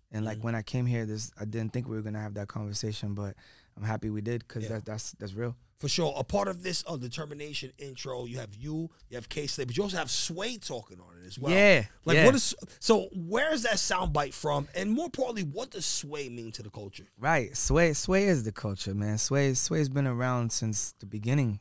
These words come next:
Speaker 1: you know, eh, not the beginning like K-Slay. You know, Slay was in the park in, in seventy-nine, like, creating hip hop <laughs> and shit. Uh, but anyway, uh,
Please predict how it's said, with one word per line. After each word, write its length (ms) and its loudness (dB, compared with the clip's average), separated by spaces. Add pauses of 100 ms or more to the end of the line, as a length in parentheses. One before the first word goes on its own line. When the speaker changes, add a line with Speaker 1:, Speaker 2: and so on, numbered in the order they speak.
Speaker 1:
you 120 -4
know, 220 0
eh, 260 -6
not 240 4
the 60 2
beginning 380 2
like 180 0
K-Slay. 560 -2 (500)
You 140 0
know, 140 0
Slay 260 -2
was 200 -2
in 80 -2
the 80 -4
park 440 2
in, 240 -6 (300)
in 80 -18
seventy-nine, 840 0
like, 180 -6 (340)
creating 560 0
hip 200 0
hop 220 -4
<laughs> 40 -4
and 120 6
shit. 280 4 (640)
Uh, 340 4
but 420 4
anyway, 460 10
uh, 360 4